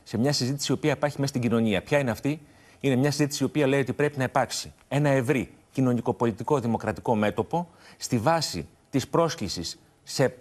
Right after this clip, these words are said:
κομματικές αλλά και προοδευτικές δυνάμεις της κοινωνίας, κοινωνικές δυνάμεις δηλαδή, φορείς, σωματεία, μαζικό χώρο, συνδικάτα, νεολαία, αυτοδιοίκηση.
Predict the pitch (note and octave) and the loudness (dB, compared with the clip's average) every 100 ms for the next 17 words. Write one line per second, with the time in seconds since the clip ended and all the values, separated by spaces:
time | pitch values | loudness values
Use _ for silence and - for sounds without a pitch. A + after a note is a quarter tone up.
0 | - - C3 C3 B2+ D3+ F#2+ - - B2+ | -6 0 0 0 0 0 0 -4 -4 0
1 | B2 - B2+ A#2+ A2+ F3 D3 D3 E3 E3+ | 0 -2 0 0 0 0 0 0 0 0
2 | C#3+ - D3 D3+ C#3 F#2 - A2 A#2+ B2 | -4 -2 0 2 2 0 0 0 0 2
3 | E3+ A2+ A2 F#2+ F2 F2+ E2+ F#2+ A#2 C#3+ | 0 2 0 0 0 0 0 0 2 2
4 | B2 A2+ A2 A2 C#3+ G#2 G#2+ G#2 D3 C#3+ | 0 0 0 0 0 2 0 0 -2 2
5 | D3 A2 A#2 A2+ - C#3+ A2+ A2 A#2+ C3 | 0 0 -2 -4 0 0 2 0 2 2
6 | A2 - F#2 F#2+ F#2 G#2+ D3 | 2 -2 -2 -2 -2 -6 -6